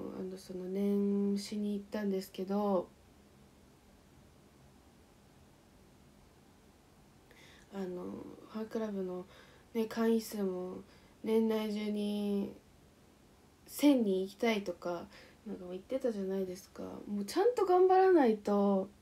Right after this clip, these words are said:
無理だと思って、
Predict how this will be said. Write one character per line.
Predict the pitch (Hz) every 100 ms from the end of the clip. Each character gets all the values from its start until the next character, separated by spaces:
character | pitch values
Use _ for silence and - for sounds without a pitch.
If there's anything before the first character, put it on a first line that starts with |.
| - - - - _ - - - - - - -
無 | 208 277
理 | 339 233
だ | 196
と | 196
思 | 190 196 190
っ |
て、 | - 202 196 190